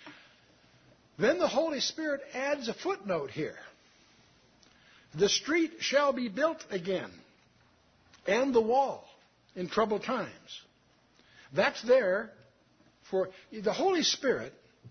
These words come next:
always anticipates every conceivable misunderstanding that might arise.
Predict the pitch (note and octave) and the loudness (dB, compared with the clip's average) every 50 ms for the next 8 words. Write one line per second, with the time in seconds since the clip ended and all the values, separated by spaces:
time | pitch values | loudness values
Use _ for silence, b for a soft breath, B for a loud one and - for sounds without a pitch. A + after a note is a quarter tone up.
0 | - _ _ _ _ _ _ - - A3+ C4 C#4+ D4+ D4+ C#4+ B3 - - - - | -20 _ _ _ _ _ _ 0 4 6 6 6 6 4 0 -6 -6 -10 -10 -8
1 | G#3+ G#3+ - - - C4 C4 - F#3 D#3+ - C#3 A#2+ B2+ C#3 - - - - b | -8 -8 -8 -6 -6 -6 -6 -6 -8 -8 -8 -8 -8 -8 -10 -10 -14 -16 -16 b
2 | b b b b b b b G3+ A#3 A#3+ A#3 B3 B3 A#3+ - - F#3 F3 - - | b b b b b b b 0 0 0 0 -2 -6 -6 -6 -6 -8 -6 -6 -6
3 | A#3 A#3 A3+ G#3 G3+ F#3+ G3 F#3+ F#3+ G3 F3+ - G#3 G3 F3+ E3+ - - - F#3+ | -4 -4 -4 -4 -4 -4 -4 -4 -4 -4 -6 -6 -6 -6 -6 -8 -10 -6 -4 -4
4 | E3+ C#3 A2 - G2+ A2+ A2+ - _ _ _ - D#3 D3 D#3+ D#3+ D#3 D3 C#3+ C#3 | -4 -4 -6 -10 -16 -20 -20 -20 _ _ _ -10 -10 -8 -4 0 0 0 0 0
5 | C3+ A#2+ G2 | -2 -2 -4